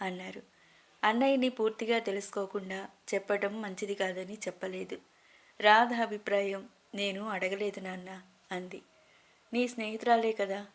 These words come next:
అడగలేకపోయావా?" అన్నారు. "మొహమాటంలో పెట్టటం బాగుండదని, ఇలాంటి విషయాలు పెద్దవాళ్ళు చెప్తేనే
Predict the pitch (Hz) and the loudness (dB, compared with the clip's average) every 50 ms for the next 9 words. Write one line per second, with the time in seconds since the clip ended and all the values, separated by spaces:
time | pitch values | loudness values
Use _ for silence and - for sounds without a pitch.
0 | _ _ - 190 185 190 190 208 214 208 208 208 202 - 196 190 190 190 190 185 | _ _ -4 0 2 4 4 4 2 0 0 0 -2 -2 -2 -2 -2 -2 -2 -2
1 | 190 190 196 - - _ _ _ _ - 202 190 185 185 185 196 190 190 - _ | -4 -6 -6 -8 -14 _ _ _ _ -10 -8 -8 -8 -10 -12 -14 -14 -16 -18 _
2 | _ _ _ _ _ _ _ _ _ _ _ - 220 220 240 254 262 254 254 254 | _ _ _ _ _ _ _ _ _ _ _ -2 0 2 4 6 6 6 6 4
3 | 247 240 233 233 233 - 202 - - - 196 - 208 202 202 190 180 180 185 190 | 2 0 0 0 2 2 0 0 0 -2 0 0 0 0 0 0 0 0 0 -2
4 | 196 190 196 180 185 185 185 185 185 190 - - _ _ _ _ _ - 220 226 | -4 -6 -4 -4 -4 -4 -4 -6 -10 -14 -16 -20 _ _ _ _ _ -2 2 6
5 | 233 226 220 220 220 214 202 196 196 - 226 226 220 208 208 214 233 226 - 196 | 6 6 6 4 2 2 2 2 2 2 4 4 4 4 4 2 0 -2 -2 -4
6 | 175 196 208 214 220 214 214 214 - 196 196 - - 190 190 190 190 190 | -2 0 0 0 0 0 -2 -2 -4 -6 -8 -6 -6 -6 -6 -6 -8 -10